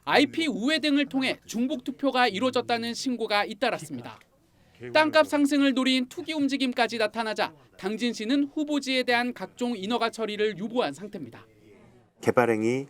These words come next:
Speaker 2: 제한 고시할 예정입니다. 특정한 몇몇에게 개발 이익이 가지 않고 당진 시민 전체에게 개발 이익이 돌아갈 수 있도록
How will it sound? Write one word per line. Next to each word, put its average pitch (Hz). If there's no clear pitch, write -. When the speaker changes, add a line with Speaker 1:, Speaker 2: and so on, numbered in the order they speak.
Speaker 2:
제한 107
고시할 107
예정입니다. 85
특정한 147
몇몇에게 104
개발 117
이익이 98
가지 -
않고 85
당진 107
시민 110
전체에게 98
개발 107
이익이 95
돌아갈 98
수 -
있도록 90